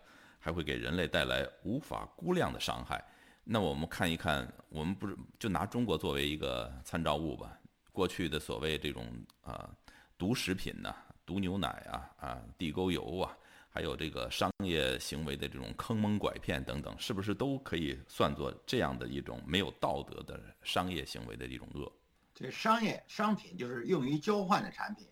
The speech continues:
Speaker 1: 嗯。
Speaker 2: 因为人自给自足。
Speaker 1: 嗯。
Speaker 2: 但由于人们不可能自给自足，所以他就得生产一些用于交换的商品。用于交换的商品，搞交换的我们就称为商人。
Speaker 1: 嗯。
Speaker 2: 所以中国有句话叫“无商不奸”，
Speaker 1: 嗯。
Speaker 2: 为什么？他不生产，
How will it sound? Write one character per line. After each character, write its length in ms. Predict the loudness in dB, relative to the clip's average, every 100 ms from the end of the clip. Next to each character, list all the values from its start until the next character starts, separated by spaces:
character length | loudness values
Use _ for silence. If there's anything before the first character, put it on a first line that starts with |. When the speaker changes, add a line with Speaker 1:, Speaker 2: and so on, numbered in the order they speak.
| _ -4
Speaker 1:
嗯。 180 | 0 6
Speaker 2:
因 100 | 8
为 80 | 8
人 140 | 6
自 160 | 4 2
给 120 | 0
自 200 | 0 -2
足。 260 | 0 -4 -4 _ _ _
Speaker 1:
嗯。 120 | -6 2
Speaker 2:
但 160 | 6
由 200 | 8 10
于 280 | 12 12 10 4 -12 -2
人 180 | 4 6
们 140 | 6
不 120 | 4
可 120 | -2 0
能 280 | 4 4 2 _ _ _ -6
自 200 | 0 2
给 100 | 2
自 140 | 0
足， 300 | -2 -4 -6 -2
所 160 | 6
以 40 | 8
他 100 | 8
就 160 | 6
得 140 | 4 0
生 220 | 2 2
产 220 | 2 -2
一 40 | 0
些 280 | 2 0 -4 _ _ -8
用 240 | 4 6 8
于 120 | 6
交 260 | 8 8 8
换 180 | 6
的 60 | 6
商 240 | 0 -2
品。 80 | 0 2
用 100 | 4
于 100 | 4
交 220 | 6 6
换 140 | 6
的 60 | 2
商 220 | 0 0
品， 200 | -2 -8 -14 -20 -20 _ 0
搞 220 | 2 4
交 220 | 6 6
换 200 | 6 4
的 80 | -2
我 100 | -6
们 80 | -4
就 80 | -6
称 180 | -4 -4
为 60 |
商 280 | -2 0 -2
人。 100 | -4 -12 _ _ -8
Speaker 1:
嗯。 140 | -4
Speaker 2:
所 120 | -2 0
以 20 |
中 140 | 2
国 100 | 4
有 60 | 2
句 80 | 2
话 180 | 2 2
叫 180 | 0 2
“无 160 | 4
商 220 | 6 6 4
不 80 |
奸”， 200 | 6 6 4 0 -20 -20 -4
Speaker 1:
嗯。 80 | 0
Speaker 2:
为 60 |
什 60 | 0
么？ 100 | 0
他 160 | 0 0
不 160 | 2
生 180 | 0 -2
产， 220 | -6 -10